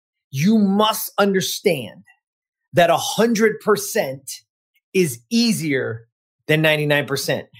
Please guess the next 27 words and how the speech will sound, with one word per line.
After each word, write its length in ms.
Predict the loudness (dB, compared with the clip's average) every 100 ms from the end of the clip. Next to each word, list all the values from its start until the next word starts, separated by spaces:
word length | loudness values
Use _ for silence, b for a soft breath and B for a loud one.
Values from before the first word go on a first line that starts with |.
| b
ninety-eight 460 | 0 2 2 0 0
percent. 460 | -6 0 0 0 -10 _ _
Maybe 180 | 2 4
you're 100 | 2
living 300 | 2 2 0
in 140 | -4
sixty, 640 | -6 -6 -6 -6 -10 -12 -12 _
seventy, 600 | 0 2 2 -4 -8 -12 _ -2
eighty 300 | 0 0 -2
percent 360 | -6 -2 0
of 40 | 2
your 100 | 2
life. 460 | 0 -4 -16 -20 _ -20 -20 _ _ _ _ _ _ _ -6
You 240 | 0 2
must 640 | 4 4 4 4 0 -6
fully 500 | -10 -2 2 2 2
grasp 480 | -2 -2 -2 -2 -4
the 80 | -8
concept 800 | -4 -4 -4 -8 -12 -14 _ -20 _ _ _ 0
that 120 | 2
a 40 |
hundred 420 | 0 0 0 -2
percent 480 | -4 -4 -2 -2 -2 -6 -10 -10 _ -4
is 240 | 0 0 -2
easier 600 | -2 0 0 -2 -2 -6 _ _ -2
than 140 | 2
ninety-nine. 600 | 2 2 -2 -6 -8 -14